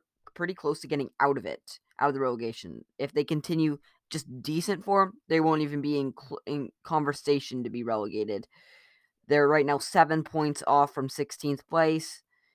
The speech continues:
and ten points off from where Stuttgart is. Stuttgart seventeenth, three points out of sixteenth, and it's, and now four points out of fifteenth.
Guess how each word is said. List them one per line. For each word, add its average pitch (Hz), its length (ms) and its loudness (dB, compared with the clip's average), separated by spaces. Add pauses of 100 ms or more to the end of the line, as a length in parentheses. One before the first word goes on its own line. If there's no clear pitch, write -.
(280)
and 139 540 0 (260)
ten 185 300 2
points 143 320 -2
off 139 220 2
from 131 160 -6
where 123 120 -4
Stuttgart 143 580 4
is. 139 340 4 (300)
Stuttgart 160 520 2
seventeenth, 160 720 -2
three 170 200 0
points 160 360 -4
out 143 160 4
of 135 120 -6
sixteenth, 156 640 -6 (1120)
and 131 400 -2
it's, - 360 -2 (300)
and 143 180 0
now 147 340 8 (140)
four 170 200 6
points 143 380 0
out 139 220 4
of 131 200 0
fifteenth. - 640 -6